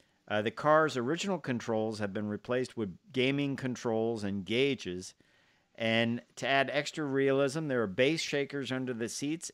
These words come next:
and a direct drive steering column for maximum feedback.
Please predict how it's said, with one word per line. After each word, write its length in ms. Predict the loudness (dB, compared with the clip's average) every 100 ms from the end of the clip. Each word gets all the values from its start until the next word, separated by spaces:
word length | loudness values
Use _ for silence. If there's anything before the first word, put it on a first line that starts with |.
| -4
and 180 | -2 -4
a 40 |
direct 520 | -4 -2 0 -2 -4
drive 360 | 0 2 4 0
steering 380 | -4 -6 -6 -8
column 440 | -8 -6 -4 -6
for 200 | -6 -6
maximum 640 | -4 -4 -4 -4 -4 -4
feedback. 760 | -6 -8 -8 -8 -10 -14 -16 -20